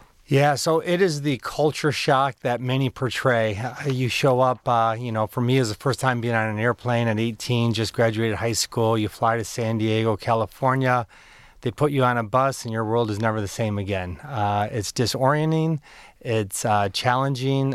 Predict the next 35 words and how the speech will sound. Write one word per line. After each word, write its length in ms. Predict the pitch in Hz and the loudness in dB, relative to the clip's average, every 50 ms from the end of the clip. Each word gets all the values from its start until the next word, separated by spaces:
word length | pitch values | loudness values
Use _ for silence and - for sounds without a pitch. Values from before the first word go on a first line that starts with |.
| - - | -4 -4
Uh, 120 | 120 110 | -2 -2
you 180 | 107 107 101 110 | 0 0 0 0
don't 220 | 110 123 123 117 | 0 0 0 0
sleep 340 | - - - 147 156 165 143 | -4 -4 0 0 0 0 0
for 100 | - 147 | -2 -2
the 80 | 147 135 | -2 -2
first 320 | - - 151 143 127 - | 0 0 0 0 0 -4
twenty-four 520 | - - 139 131 135 120 - - 131 127 | -4 -2 -2 0 0 -2 -2 0 2 2
hours. 520 | 120 117 120 117 117 120 120 117 104 - - _ - - - - _ _ | 2 2 2 0 -2 -2 -4 -6 -8 -10 -16 _ -20 -20 -20 -20 _ _
Uh, 280 | - 123 107 101 104 101 | -8 -4 -2 -2 -2 -2
first 340 | - - - 147 147 - - | -4 0 0 0 0 2 0
and 100 | 131 117 | -2 0
last 280 | 117 117 117 - - | 2 2 0 0 -4
word 100 | - 120 | -4 0
out 100 | 113 113 | 0 0
of 40 | 113 | 0
your 100 | 110 107 | 0 -2
mouth 320 | 104 110 113 113 113 - - | 0 0 2 0 0 -2 -6
is 140 | 104 92 | -10 -10
"sir." 440 | - - - 170 165 151 147 143 139 - - - - - - - - - | -10 -2 0 2 2 4 2 0 -2 -4 -12 -20 -20 -20 -20 -20 -20 -10
Um, 600 | - 123 110 107 104 107 107 107 104 107 113 - - | -4 0 2 2 2 2 2 0 0 -2 -4 -4 -2
and 100 | 131 135 | 0 0
it's 120 | 151 135 | 2 0
just, 260 | - - 220 208 - - | 2 0 0 0 0 -6
it's 260 | - - 139 - - | -4 -4 -4 -4 0
just, 320 | - 190 175 - - - | 0 0 0 -2 -4 -6
uh, 360 | - - - 135 123 120 120 117 | -6 -2 0 0 2 2 0 -2
transformational 1080 | - - - 143 143 127 - - 123 107 110 104 - - 120 110 107 104 107 110 - - | -4 -6 -4 -2 -2 -2 -2 -2 -2 -2 0 -2 -2 -2 0 2 2 2 0 -2 -4 -4
in 140 | 127 113 | -4 -2
a 160 | 113 113 110 107 | -2 -2 -2 -4
very 580 | 98 101 123 123 123 123 120 117 110 110 107 - - _ | -2 0 0 2 2 2 0 0 0 -2 -4 -8 -12 _
challenging, 840 | - - - - 127 123 117 120 117 117 110 101 110 113 113 110 104 - | -8 -8 -4 0 0 2 2 2 0 -2 -2 -2 -2 -2 -2 -4 -4 -4
arduous 640 | - 120 107 107 107 98 101 101 98 95 - - - | -2 -2 -2 0 -2 -4 -4 -4 -4 -6 -8 -8 -10
way. 380 | 110 107 104 98 90 98 113 - - - - - - - - - - | -8 -6 -6 -6 -6 -10 -14 -18 -20 -20 -20 -20 -20 -20 -20 -16 -6
Uh, 420 | - 110 104 101 101 101 98 98 | 0 2 2 4 4 2 0 0